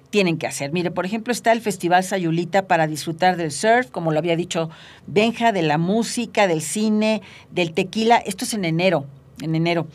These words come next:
Eh, después, eh, aprender a surfear, ¿no?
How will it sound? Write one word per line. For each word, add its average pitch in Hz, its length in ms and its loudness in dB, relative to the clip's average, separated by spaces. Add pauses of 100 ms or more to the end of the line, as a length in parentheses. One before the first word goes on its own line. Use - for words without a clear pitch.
(360)
Eh, 180 380 2
después, 208 580 -2
eh, 175 220 0
aprender 175 340 4
a 220 60 4
surfear, 196 580 0 (460)
¿no? 180 260 2